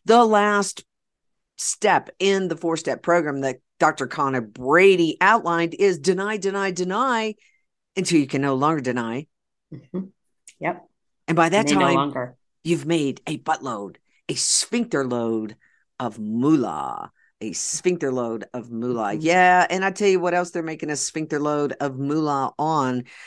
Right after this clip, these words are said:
Speaker 1: So in other, uh, pet food news, let me just read this one to you.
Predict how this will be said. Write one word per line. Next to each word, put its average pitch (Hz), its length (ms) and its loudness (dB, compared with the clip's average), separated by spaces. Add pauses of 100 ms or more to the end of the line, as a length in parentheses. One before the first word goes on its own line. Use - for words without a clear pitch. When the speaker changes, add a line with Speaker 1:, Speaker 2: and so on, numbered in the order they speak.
Speaker 1:
So 165 320 6
in 170 280 4
other, 156 460 4 (260)
uh, 131 400 0 (120)
pet 151 280 -4 (240)
food 135 480 2
news, 131 880 0 (340)
let 147 80 -12
me 123 80 -4
just 120 300 -6
read 123 260 0
this 143 220 0
one 120 160 -2
to - 160 -6
you. 120 160 -2